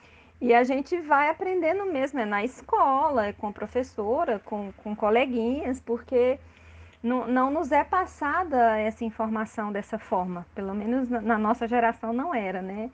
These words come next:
Eu tentei fazer diferente com as minhas filhas e acho que algumas pessoas também tentam, embora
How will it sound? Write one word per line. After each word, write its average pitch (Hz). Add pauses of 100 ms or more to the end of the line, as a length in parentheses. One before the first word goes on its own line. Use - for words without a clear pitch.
(540)
Eu 202
tentei 226
fazer 220
diferente 233
com -
as 233
minhas 254
filhas 262
e 226
acho 202
que 220
algumas 220
pessoas 240
também 240
tentam, 262 (200)
embora 240